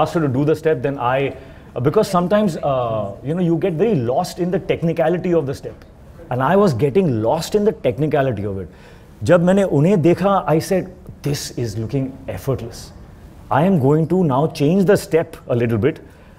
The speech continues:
and do it the way she does it।" And that, uh, that made enhanced my dance as well.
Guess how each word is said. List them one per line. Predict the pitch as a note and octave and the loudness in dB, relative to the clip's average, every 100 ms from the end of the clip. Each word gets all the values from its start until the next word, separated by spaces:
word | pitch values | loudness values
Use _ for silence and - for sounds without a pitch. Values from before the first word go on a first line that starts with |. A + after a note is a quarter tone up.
| - | -2
and | C#3 A#2+ | 2 4
do | D#3 F#3+ | 4 2
it | D3+ | 2
the | E3 D3 | 2 4
way | F#3+ G3+ - - - | 2 0 -8 -20 -16
she | - - G#3+ | -10 0 2
does | C#3 G2 | 2 0
it।" | E2+ - - - - - - | -10 -14 -20 -20 -20 -20 -6
And | B2 B2+ B2+ B2+ B2 A2 | 0 2 0 -4 -4 4
that, | D#3 F3+ - | 4 4 4
uh, | D3+ C3 B2 A2+ G#2+ G#2+ | 4 6 4 2 -2 0
that | C#3 C#3 | 0 2
made | D3+ D#3 C#3 G2 - - - - - - | 2 2 2 -4 -10 -20 -20 -20 -20 -8
enhanced | B2+ C#3 F3+ F3+ C#3 | -4 -2 0 -2 -2
my | C#3+ F3 | 0 2
dance | C#3+ B2 B2 | 2 0 -2
as | F#2+ | -6
well. | F#2+ | -8